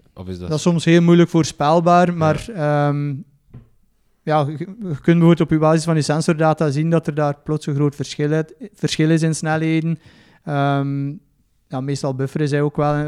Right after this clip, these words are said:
Speaker 2: ehm, een aantal seconden. De-, allee, dus je kunt wel ze gericht gaan sturen naar, naar welke beelden dat ze moeten gaan, eh,
Speaker 1: Hmm.
Speaker 2: gaan gebruiken.
Speaker 1: Want ik ben hier weer met mijn Formule één, maar ook daar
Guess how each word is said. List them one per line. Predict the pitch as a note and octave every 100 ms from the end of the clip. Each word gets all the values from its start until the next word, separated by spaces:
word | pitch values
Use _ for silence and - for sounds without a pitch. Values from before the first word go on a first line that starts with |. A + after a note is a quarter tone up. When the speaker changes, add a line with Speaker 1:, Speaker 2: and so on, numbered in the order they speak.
| D3+
Speaker 2:
ehm, | D3 D3 C#3+ C#3+ D3+
een | C#3+
aantal | C#3+ C#3+ D3
seconden. | - - D3 E3 D#3
De-, | D#3+
allee, | C#3+ C3+
dus | C#3+
je | -
kunt | D#3 E3+
wel | D#3+ D#3
ze | D3+ C#3+
gericht | C#3 C#3+ -
gaan | C#3+
sturen | - D3 D3 C#3+
naar, | C#3 C3+
naar | C3+ C3+
welke | C3 C3+ C#3
beelden | C3+ C#3
dat | C3+ C3
ze |
moeten | C3+ C3 C#3
gaan, | C3 C3
eh, | C#3+ D3 G2+
Speaker 1:
Hmm. | - -
Speaker 2:
gaan | C3+
gebruiken. | B2+ C3 C#3 D3 - _ _ _ -
Speaker 1:
Want | E2+
ik | F2
ben | F2
hier | D#2+
weer | E2+
met | G2
mijn | F#2+
Formule | - F#2+ F2+ D#2+
één, | G2+ B2
maar | G2
ook | F2+ -
daar | F2+ G#2+